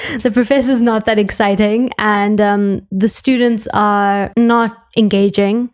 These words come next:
um, with the professor either. Um, so I like to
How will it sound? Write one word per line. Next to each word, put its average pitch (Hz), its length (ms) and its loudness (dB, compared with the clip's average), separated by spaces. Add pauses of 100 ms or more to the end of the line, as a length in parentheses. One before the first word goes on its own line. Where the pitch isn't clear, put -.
(160)
um, 196 280 2
with 196 120 0
the 196 80 0
professor 190 420 -2
either. 196 520 0 (460)
Um, 247 540 0 (140)
so - 400 -2
I 277 240 2
like 226 360 0
to 214 400 2